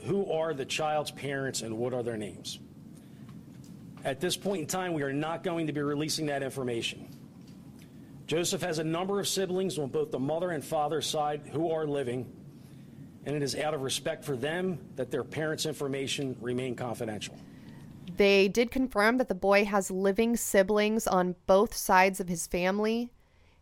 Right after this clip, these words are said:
Speaker 2: and they confirmed that the child was a little over four years old when he died. Something that I wrote down, this quote from the press conference that I thought was interesting. The officer that was answering questions said,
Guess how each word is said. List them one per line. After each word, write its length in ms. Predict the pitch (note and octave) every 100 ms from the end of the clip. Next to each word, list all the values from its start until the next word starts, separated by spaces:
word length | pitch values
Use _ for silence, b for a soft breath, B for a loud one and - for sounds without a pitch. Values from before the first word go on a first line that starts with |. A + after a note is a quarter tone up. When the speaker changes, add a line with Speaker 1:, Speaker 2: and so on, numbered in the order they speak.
| _
Speaker 2:
and 380 | G3+ G3+ G3 G3
they 140 | F#3+
confirmed 400 | G3 G#3+ G#3 G#3+
that 80 | G#3+
the 60 | G3
child 420 | - - G3+ G3
was 120 | F#3
a 60 | F#3+
little 360 | F#3+ G#3 G#3+
over 260 | G#3 G3+ F#3+
four 300 | - F#3+ F#3
years 280 | F3+ F3 -
old 360 | - F3 F3 F3+
when 200 | F3 E3+
he 160 | D#3+ E3
died. 420 | D#3+ D3+ - - - _ _ -
Something 400 | - C4+ C4+ D#4
that 100 | B3+
I 60 |
wrote 180 | A#3 A3+
down, 600 | A#3 A3 A3 A3 A3 A3 -
this 140 | F#3+
quote 540 | - - G#3 G#3 G#3
from 140 | - G#3
the 60 |
press 300 | F#3+ - F3+
conference 360 | - F#3+ F3+ F#3
that 100 | F3+
I 60 | E3+
thought 240 | F#3 D#3+
was 140 | E3 -
interesting. 720 | E3 - E3 - E3 D#3+ E3 -
The 580 | G#3 G3 F#3+ F#3 F3+ - _ -
officer 420 | G3+ G#3+ - G#3+
that 140 | G3
was 180 | F3+ F3 - - G3
answering 360 | G3 G3+ F3+
questions 760 | F3+ F#3 F3 - D#3+ D#3+ F3 -
said, 420 | - - F#3 F3